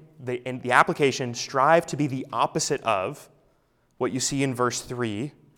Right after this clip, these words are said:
and verse four. If you wanna know as a member of a church, Christian church, how to apply this text well so you can be faithful or you can heed the warnings, be the opposite of what verse three and verse four describes. Strive to,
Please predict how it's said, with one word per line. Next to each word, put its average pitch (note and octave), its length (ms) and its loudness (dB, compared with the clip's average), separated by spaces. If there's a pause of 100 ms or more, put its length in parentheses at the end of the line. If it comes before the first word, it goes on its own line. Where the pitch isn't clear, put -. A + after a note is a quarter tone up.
(180)
and G#2+ 120 -12
verse G#2 200 -8
four. - 320 -16 (1300)
If - 80 -12
you C3 60 -4
wanna F3+ 160 2
know D3+ 240 2
as C3+ 100 0
a C3 80 -4
member C3+ 320 0
of B2 80 0
a A#2+ 40 -6
church, G#2+ 500 -8
Christian A#2 260 -14
church, - 400 -18 (460)
how C#3+ 180 4
to D3+ 220 -4
apply B2+ 540 0
this B2 200 -4
text - 420 -6
well G2+ 300 -2
so - 120 -14
you A2+ 60 -10
can B2 80 -10
be A2 80 -10
faithful A#2 640 -10 (280)
or - 60 -8
you B2+ 80 -6
can B2 180 -8
heed D3 280 -8
the C3+ 80 0
warnings, A2+ 560 -8 (680)
be E3 120 2
the D#3 140 2
opposite D#3 420 4
of B2+ 80 -2
what B2+ 100 -2
verse B2 200 -2
three C3+ 180 -2
and B2 80 -4
verse A#2+ 140 -4
four B2+ 160 -4
describes. G2+ 480 -8 (1700)
Strive D#3+ 600 4
to, D3+ 360 -2